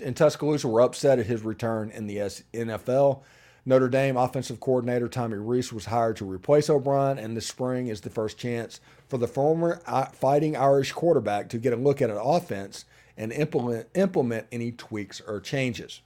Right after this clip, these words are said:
okay? Tommy Rees has a chance to be a really good quarterback. This is, make no mistake, an answer to Georgia winning back-to-back national championships,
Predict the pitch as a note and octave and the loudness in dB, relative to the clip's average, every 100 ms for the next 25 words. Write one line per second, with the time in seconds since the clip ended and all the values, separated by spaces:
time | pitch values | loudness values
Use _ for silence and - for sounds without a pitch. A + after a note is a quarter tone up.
0 | - A#2 D3+ D#3+ D#3+ - _ _ _ _ | -8 0 4 4 2 -12 _ _ _ _
1 | _ _ _ _ _ _ - - _ - | _ _ _ _ _ _ -20 -20 _ 0
2 | F3+ A3 A#3+ F#3+ F#3+ F3+ - C#3+ C#3 C#3+ | 4 6 6 6 6 2 2 2 4 2
3 | C#3 D3 C3 - - B2+ B2+ A2+ A#2 A#2+ | 0 -2 -2 -4 -6 0 2 2 2 0
4 | G#2 A2 - G2+ E2+ C#2+ - - - - | -2 -4 -2 -4 -4 -8 -14 -18 -20 -20
5 | - A2+ E3 G#3+ - - G#3 F3 C#3+ A2+ | -14 4 8 10 8 -2 6 8 8 4
6 | C3+ C3+ C3 C#3+ F#3 F3+ - D#3 D3+ C3+ | 0 0 0 0 2 -2 4 4 4 0
7 | C3 B2+ C3+ A#2+ A#2+ A#2+ A#2+ A#2 A#2 G#2+ | 0 -2 -4 -6 -2 2 2 2 -2 -4
8 | A2 G#2 G2 G2 G2 G#2+ A2+ A2 G#2+ - | -4 -4 -6 -6 -4 -2 -4 -6 -6 -4
9 | D3 C#3 D3 C3 B2+ A#2+ B2+ B2 - - | -6 -2 -2 -2 -2 -2 4 4 2 -4